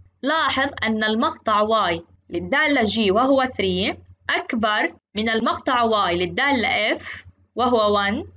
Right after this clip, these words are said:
بمقدار وحدتين. كيف يمكنك المقارنة بين قيم Y المناظرة لنفس قيم X؟ لاحظ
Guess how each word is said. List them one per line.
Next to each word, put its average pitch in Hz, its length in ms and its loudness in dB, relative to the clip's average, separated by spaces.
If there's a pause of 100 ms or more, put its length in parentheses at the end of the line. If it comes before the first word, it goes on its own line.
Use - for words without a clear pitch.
(120)
بمقدار 226 680 0
وحدتين. 233 640 -4 (840)
كيف 440 360 2
يمكنك 302 460 2
المقارنة 240 680 0
بين 220 260 0
قيم 220 460 0
Y 262 460 0
المناظرة 254 800 2
لنفس 294 440 -2
قيم 233 360 -2
X؟ - 560 -6 (400)
لاحظ 349 460 2